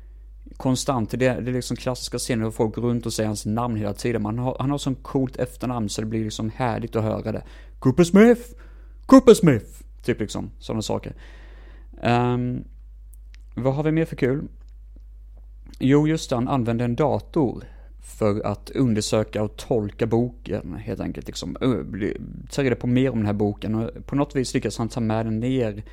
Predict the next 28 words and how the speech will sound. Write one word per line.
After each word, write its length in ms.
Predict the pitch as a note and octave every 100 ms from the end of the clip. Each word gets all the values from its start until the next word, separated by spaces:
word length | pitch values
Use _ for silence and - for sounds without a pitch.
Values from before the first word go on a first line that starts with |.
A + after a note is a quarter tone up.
| - - - -
den 100 | G#2
här 80 | G#2
datorn 400 | A2 G2+ - A2
då, 140 | G#2
till 220 | - A2
det 80 | G#2
här, 340 | G#2 G#2 G#2 - - - -
eh, 80 | G#2 G2+ -
dolda 380 | A#2 G#2+ G2+
kapellet. 720 | G2+ G#2+ - B2 G#2+ - - - - - - - - - - - - - -
Och, 440 | G#2+ G#2+ - - A2
ehm, 540 | G#2+ G#2 G2+ G2+ G#2 - - - - - - - - - - - - - - - -
ja, 360 | A2+ B2 C3+
han 260 | C3 C3 C3+
håller 120 | D#3
på 180 | C#3+ D3+
väldigt 220 | D#3+ C#3
mycket 240 | B2+ - A2+
där 120 | G#2+
och 220 | A2 - - - - - -
det 160 | A#2
dyker 280 | B2+ D3 D3
upp 260 | B2 C3 -
någon 120 | C3
sån 140 | -
här 100 | B2+
digital 1080 | G#2+ A2 B2 C3 - - - G#2+ G#2+ A2 A2+ B2 -
hexagon 920 | - D#3+ E3 - A2 G2+ - - -